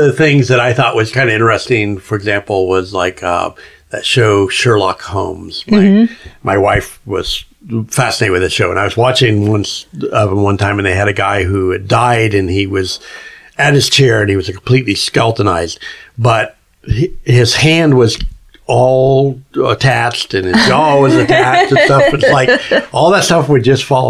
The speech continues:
Speaker 1: apart. <laughs>
Speaker 2: <laughs> No.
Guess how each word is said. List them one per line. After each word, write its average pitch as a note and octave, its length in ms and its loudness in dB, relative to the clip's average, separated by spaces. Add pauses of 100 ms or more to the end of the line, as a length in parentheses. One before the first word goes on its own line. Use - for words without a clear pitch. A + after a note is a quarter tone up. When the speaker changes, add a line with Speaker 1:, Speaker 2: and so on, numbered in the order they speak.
Speaker 1:
apart. - 120 0
<laughs> F4+ 720 2
Speaker 2:
<laughs> E4 1300 2
No. B3 120 2